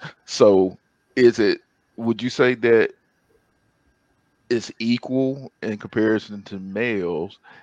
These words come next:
And if not, what would you say to women to actually have them look into going into that technology?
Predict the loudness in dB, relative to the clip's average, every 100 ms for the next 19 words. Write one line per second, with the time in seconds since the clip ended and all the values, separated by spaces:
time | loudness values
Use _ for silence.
0 | _ -12 -8 -8 -10 -14 -12 -8 -6 -6
1 | -10 -18 -20 _ _ _ _ _ -4 -4
2 | -4 -10 -12 -6 -4 -4 -6 -10 -12 -10
3 | -6 -4 -4 -4 -6 -8 -12 -16 -10 -6
4 | -2 -2 -4 -8 -10 -6 -4 -4 -8 -12
5 | -6 -6 -6 _ _ _ -10 -10 -10 -12
6 | -8 -8 -6 -8 -12 -14 -10 -10 -8 -10
7 | -10 -10 -10 -14 -18 -20